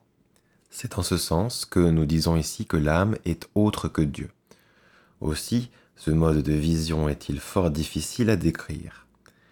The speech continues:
Comment en effet dépeindre comme différent de nous, celui qui, lorsque nous le contemplons, ne nous apparaissait pas comme autre que nous-mêmes, mais comme ne faisant qu'un avec nous. Paragraphe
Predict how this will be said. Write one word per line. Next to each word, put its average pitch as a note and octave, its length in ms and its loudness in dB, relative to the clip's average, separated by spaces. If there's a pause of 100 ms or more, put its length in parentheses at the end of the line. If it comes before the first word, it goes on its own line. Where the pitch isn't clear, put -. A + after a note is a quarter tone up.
(380)
Comment F#2+ 340 4
en F2 80 4
effet D2+ 360 0
dépeindre D#2+ 720 2 (280)
comme D#2 240 4
différent F2+ 640 4
de D#2 100 4
nous, F#2+ 300 4 (280)
celui F2+ 440 2
qui, B2 280 0 (360)
lorsque F2 340 0
nous E2 180 6
le D2+ 80 4
contemplons, D#2 680 0 (320)
ne D2+ 120 2
nous D#2 260 4
apparaissait D2+ 500 -2
pas F2 220 0
comme D2 240 0 (160)
autre A2 300 2
que D#2+ 80 0
nous-mêmes, D2+ 500 0 (400)
mais F#2+ 400 0
comme F2 220 4
ne D#2+ 80 6
faisant D#2+ 340 0
qu'un G#2+ 320 0
avec G#2 240 -6
nous. D2 180 -4 (2500)
Paragraphe E2 540 2